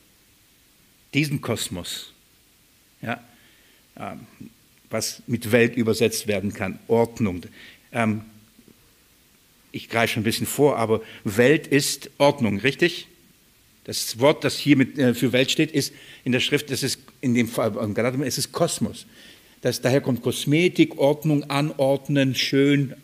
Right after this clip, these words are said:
eine schöne Anordnung. Das ist Kosmetik oder Kosmos. Das heißt, Ordnung im Kosmos, alle Planeten drehen sich so und in, in, in ihrer Ordnung, sonst ist Chaos. Ja? Und das, deswegen heißt,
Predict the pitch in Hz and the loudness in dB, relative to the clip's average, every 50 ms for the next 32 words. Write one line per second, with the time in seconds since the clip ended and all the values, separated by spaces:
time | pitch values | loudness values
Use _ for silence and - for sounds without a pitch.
0 | - - 135 131 123 117 - - 139 139 147 147 139 135 - 135 131 135 135 135 | -12 -6 -2 0 0 0 2 2 2 4 4 2 0 0 0 -2 -2 -2 -2 -2
1 | 131 123 123 - 131 135 131 127 127 - - - - - - - 127 127 - 139 | -4 -4 -4 -2 -2 -2 -2 -2 -4 -10 -20 -20 -20 -20 -6 -4 -4 -2 -2 -4
2 | 120 - - 117 - - 123 120 123 123 - 107 - 110 107 113 110 - 131 135 | -4 -2 -2 -4 0 2 4 6 6 4 2 0 0 2 0 0 2 2 0 0
3 | 123 - - 107 95 95 - 120 - - 123 120 - - - - - - - - | 0 0 0 -2 -2 -2 -4 -4 0 0 0 0 0 -4 -16 -18 -18 -20 -14 -2
4 | - 131 139 147 139 151 156 151 143 151 - - 139 131 117 143 151 147 - - | 2 4 4 4 2 2 2 2 2 2 2 0 0 2 4 4 4 2 2 2
5 | 147 147 143 - - - 139 131 131 135 - - 139 131 127 127 131 135 135 131 | 2 2 2 0 -2 -4 -2 0 -2 -2 -2 0 2 2 4 4 4 2 2 2
6 | 131 120 113 120 127 135 135 131 117 120 135 131 120 - - - - - - _ | 0 0 2 4 4 4 4 2 0 0 0 0 0 -2 -4 -6 -10 -18 -20 _
7 | - - - 147 143 147 151 151 147 151 135 123 123 120 123 139 127 131 135 139 | -10 -2 2 4 6 8 8 8 8 6 6 4 4 4 2 2 0 0 0 0
8 | 131 120 123 - 151 147 147 147 147 143 147 127 131 131 127 - - 127 135 143 | 0 0 0 0 -2 -2 0 2 2 2 2 2 2 -2 -2 -2 0 0 0 0
9 | 143 - 151 156 147 123 117 135 135 - 143 113 - - - - 135 131 139 147 | 0 0 0 0 0 2 2 0 0 0 0 -2 -4 -4 -2 0 0 2 4 4
10 | 151 160 151 - - - 131 131 147 147 - - - - - - - - - - | 4 4 2 0 -4 -4 -2 -2 -4 -6 -10 -16 -20 -20 -20 -20 -20 -20 -12 -4
11 | 135 123 120 120 120 143 131 127 - - - - - 131 127 - - 135 139 127 | 0 0 2 2 2 0 0 0 -2 -4 -4 -6 -8 -8 -6 -4 -2 -2 0 0
12 | 117 131 127 127 - - - - | 0 -2 -2 -2 -4 -6 -10 -12